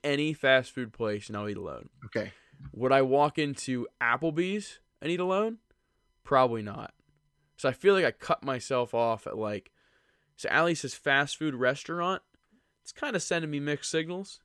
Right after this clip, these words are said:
Speaker 1: If it's a
Speaker 2: Mm-hmm.
Speaker 1: restaurant, probably not. If it's fast food, I would.
Speaker 2: Hmm. Interesting. See, I would say no if it's strictly fast food. If it's, if it's your typical, uh, Burger King, McDonald's, Wendy's,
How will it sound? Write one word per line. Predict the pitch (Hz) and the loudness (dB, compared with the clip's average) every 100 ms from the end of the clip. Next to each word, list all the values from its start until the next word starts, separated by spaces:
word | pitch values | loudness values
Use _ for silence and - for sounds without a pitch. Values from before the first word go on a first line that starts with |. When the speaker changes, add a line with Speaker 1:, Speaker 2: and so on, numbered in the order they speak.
| - | -12
Speaker 1:
If | 131 | -6
it's | 165 143 | -4 -2
a | |
Speaker 2:
Mm-hmm. | 131 | 2
Speaker 1:
restaurant, | 156 - 175 170 185 _ | 2 2 -2 0 -2 _
probably | - 123 123 127 | 2 2 2 -2
not. | 123 123 | -2 -4
If | 120 - | -4 -10
it's | - | -6
fast | 107 101 - | -4 -4 -6
food, | 95 92 | -10 -8
I | 87 | -8
would. | 82 - - _ - _ - - | -10 -14 -20 _ -20 _ -20 -18
Speaker 2:
Hmm. | - - 110 _ _ - | -14 -14 -14 _ _ -10
Interesting. | 127 107 104 - 101 - - - - | -6 -4 -6 -6 -10 -14 -16 -16 -8
See, | - 127 110 - _ _ - | -2 0 0 -4 _ _ 0
I | 131 143 | 6 8
would | 135 113 | 8 8
say | - 113 104 | 6 6 2
no | 104 110 123 101 87 | 2 6 6 6 2
if | 101 101 | -4 -2
it's | 101 | 2
strictly | - 123 117 113 107 | 2 2 0 -2 -4
fast | - 107 101 - | 0 0 0 -2
food. | 104 98 | -4 -4
If | 87 107 | -6 -8
it's, | 104 95 - | -8 -10 -10
if | 110 110 | -10 -8
it's | 101 - | -8 -8
your | 85 | -6
typical, | - 151 151 - 151 143 139 _ - - - - _ | 0 0 0 -2 0 0 -2 _ -20 -20 -20 -20 _
uh, | 98 98 101 98 87 - | -8 -6 -4 -4 -2 6
Burger | 135 135 | 6 6
King, | 123 135 123 117 110 104 - - _ _ _ _ | 2 4 4 2 -2 -6 -14 -20 _ _ _ _
McDonald's, | 113 113 - 123 120 113 104 101 | -10 -4 4 6 6 2 -4 -4
Wendy's, | 113 123 120 107 104 101 - | 0 0 0 -4 -4 -4 -4